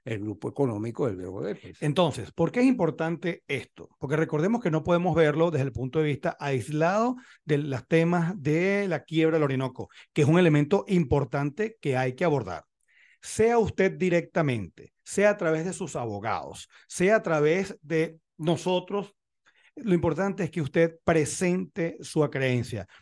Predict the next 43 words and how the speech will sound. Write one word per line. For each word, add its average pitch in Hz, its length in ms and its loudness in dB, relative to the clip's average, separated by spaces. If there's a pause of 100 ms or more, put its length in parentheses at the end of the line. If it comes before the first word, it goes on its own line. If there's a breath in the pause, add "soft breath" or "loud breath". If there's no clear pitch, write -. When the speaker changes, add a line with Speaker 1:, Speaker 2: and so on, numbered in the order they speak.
Speaker 2:
pero 147 240 6
no, 127 480 -2
no 127 400 -6
sería 147 420 -2
nada 170 300 2
lógico 165 400 4
que 170 80 -4
lo 143 80 -2
hiciese 151 440 -2 (200 loud breath)
frente 160 400 2
a 143 140 0
quien 165 360 2
usted 160 400 -4
la 151 200 0
vaya 160 180 2
a 196 40 0
representar, 196 540 0
a 180 100 -4
quien 156 160 -2
usted 147 200 2
le 147 60 0
está 139 160 -2
reclamando, 123 560 -2
¿no? 165 180 -4 (680 loud breath)
Speaker 1:
Eh, - 220 -14
claro, 139 420 -2 (560)
es 87 180 -16
una 101 200 -4
contradicción 113 1080 -8
flagrante, 127 1080 -2
es - 220 -14
preocupante 147 1080 2
por 101 180 -12
lo 98 160 -10
demás 101 300 -8
la 131 120 -6
forma 117 220 -8
de 135 100 -4
conducta 139 600 0
que 104 80 -12
está 110 180 -12
haciendo 120 580 -8
el 120 220 -4